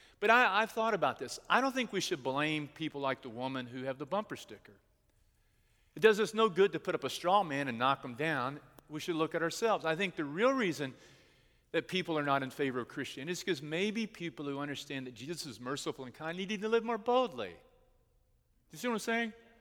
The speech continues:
For every person like that, there's a thousand of us who believe that Jesus is living. Uh, so maybe we need to live more courageously,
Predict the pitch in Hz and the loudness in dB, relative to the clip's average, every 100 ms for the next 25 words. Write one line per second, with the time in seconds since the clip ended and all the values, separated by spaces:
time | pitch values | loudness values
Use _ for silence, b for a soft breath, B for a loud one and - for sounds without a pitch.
0 | b b b b - 180 170 214 254 233 | b b b b -4 4 6 6 4 6
1 | 240 - 165 147 131 151 151 147 147 - | 6 4 0 0 2 -2 -2 -4 -4 0
2 | 175 208 156 123 139 151 127 - - - | 2 2 0 -2 0 -2 -2 -6 -12 -4
3 | 170 135 143 147 143 135 120 135 127 147 | -4 -2 -2 -2 -2 -6 -6 -6 -6 -10
4 | 117 120 135 135 139 - - - - - | -8 -8 -10 -10 -12 -12 -20 -20 -18 -12
5 | 202 220 240 247 220 208 214 185 190 185 | -6 -4 -2 0 0 0 0 0 -2 -2
6 | 180 170 190 156 131 113 | -2 0 0 -2 -6 -10